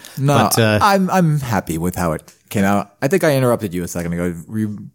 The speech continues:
Speaker 2: Yeah, we're, we've, we're, like, seven, uh, layers of interruption in at this point. I think it's just, we're just chatting about it. I, I never got to go up against Ben Zeke, though. That's the thing. He got knocked out by Dave Wallace, who then
Speaker 1: Mm-hmm.
Speaker 2: I beat in the finals. So I still haven't had a head-to-head against Ben that I won.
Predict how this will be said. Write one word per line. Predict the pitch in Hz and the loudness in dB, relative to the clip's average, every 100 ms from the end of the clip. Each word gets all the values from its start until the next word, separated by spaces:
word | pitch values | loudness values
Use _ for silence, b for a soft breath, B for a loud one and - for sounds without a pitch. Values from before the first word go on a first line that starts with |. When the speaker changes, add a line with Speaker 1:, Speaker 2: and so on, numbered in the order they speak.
| - | -6
Speaker 2:
Yeah, | 147 165 156 147 | -2 2 2 2
we're, | 156 165 | 2 2
we've, | 143 156 135 | 4 2 4
we're, | 147 123 | 4 4
like, | 117 113 | 2 0
seven, | - - 120 110 107 107 104 110 | 0 2 4 4 2 0 -4 0
uh, | 113 101 101 | 2 4 4
layers | 107 104 104 | 4 4 4
of | 104 | 2
interruption | 101 101 101 98 | 2 2 0 0
in | 95 | 2
at | 104 | 2
this | 98 | 0
point. | - 104 101 98 | -2 -2 -2 -2
I | |
think | 98 120 98 - | -2 0 0 -2
it's | 110 | -2
just, | - - - | 2 0 2
we're | 110 | 2
just | 107 - | 2 0
chatting | 101 98 95 | 0 0 0
about | 87 92 90 | -2 -2 -2
it. | - _ _ - | -4 _ _ -2
I, | 127 131 | 2 2
I | |
never | 131 117 151 208 | 2 4 4 4
got | 208 202 | 2 2
to | 151 | 2
go | 165 | 2
up | 151 | 0
against | 110 98 120 110 - | -2 -4 0 2 0
Ben | 110 98 | -2 -2
Zeke, | 90 90 - | -4 -6 -10
though. | 101 - B B B B B | -14 -14 B B B B B
That's | - 117 | -2 0
the | 110 | 2
thing. | 101 | 2
He | 101 | 2
got | 120 113 | 2 2
knocked | 117 113 | 2 2
out | 110 101 | 0 0
by | 101 95 95 | 0 0 0
Dave | 90 107 95 | 0 0 2
Wallace, | 98 156 113 92 95 | 4 6 4 2 2
who | 135 | 6
then | 123 | 6
Speaker 1:
Mm-hmm. | 101 | 4
Speaker 2:
I | 98 | 2
beat | 98 95 | 0 -2
in | |
the | 92 | -2
finals. | - 90 82 82 | -2 -2 -4 -2
So | - 98 92 B B - | 0 0 0 B B -4
I | |
still | 101 156 143 | 0 4 4
haven't | 156 113 | 4 2
had | 120 | 2
a | 104 | 2
head-to-head | 104 101 92 107 92 | 2 0 2 0 0
against | 90 95 92 | 0 0 0
Ben | 107 92 | 0 0
that | 87 | 2
I | 92 | 0
won. | 85 87 85 | 0 -2 -4